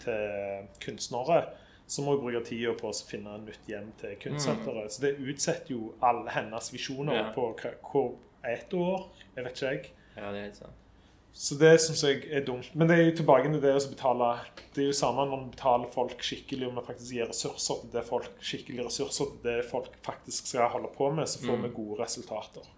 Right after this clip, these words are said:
Speaker 2: Ja.
Speaker 1: Og det er jo det, liksom, det har jeg, har jeg vært opptatt av. Og det brydde jeg meg også veldig mye om når jeg var i Studio sytten også, å
Speaker 2: Ja.
Speaker 1: heve hele veien, prøve å
Speaker 2: Mm, mm.
Speaker 1: heve honorarene.
Speaker 2: Ja. Og jeg, jeg lærte veldig mye av deg.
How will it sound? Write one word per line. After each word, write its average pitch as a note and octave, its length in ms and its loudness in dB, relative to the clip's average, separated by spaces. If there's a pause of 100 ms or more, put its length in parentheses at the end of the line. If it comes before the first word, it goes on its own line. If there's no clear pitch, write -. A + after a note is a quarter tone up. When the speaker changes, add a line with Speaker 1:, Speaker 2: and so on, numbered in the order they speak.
(120)
Speaker 2:
Ja. G#2+ 140 -6
Speaker 1:
Og B2 200 -6
det B2 40 -10
er B2 80 -6
jo A2+ 60 -8
det, A2 280 -6
liksom, - 200 -14 (380)
det C#3 80 0
har C3 100 0
jeg, A2 120 -4
har B2 120 -4
jeg A2+ 80 -8
vært G#2+ 180 -10
opptatt - 320 -20
av. A#2 80 -14 (220)
Og B2+ 80 -10
det C#3 120 2
brydde C3 200 -6
jeg B2+ 100 -6
meg A#2+ 120 -4
også A#2 240 -4 (220)
veldig A2 340 -2
mye G#2+ 180 -8
om G2+ 180 -8 (200)
når A#2+ 120 -6
jeg G#2+ 80 -8
var G#2 80 -4
i G2+ 40 -6
Studio G#2 300 -8
sytten - 360 -10
også, G2+ 300 -14 (120)
å B2+ 40 -2
Speaker 2:
Ja. A#2 140 2
Speaker 1:
heve G#2 580 -2
hele G#2+ 220 -8
veien, G#2+ 160 -12
prøve C#3+ 220 -2
å D#3 100 2
Speaker 2:
Mm, G2+ 120 -2 (140)
mm. B2 120 -4
Speaker 1:
heve A2+ 220 2
honorarene. A2+ 720 -2
Speaker 2:
Ja. A#2 200 2 (720)
Og - 80 2
jeg, A#2 180 4
jeg B2 220 -4
lærte A2+ 400 -2
veldig G2+ 180 0
mye F#2 260 -4
av F#2 200 -4
deg. F#2 360 -10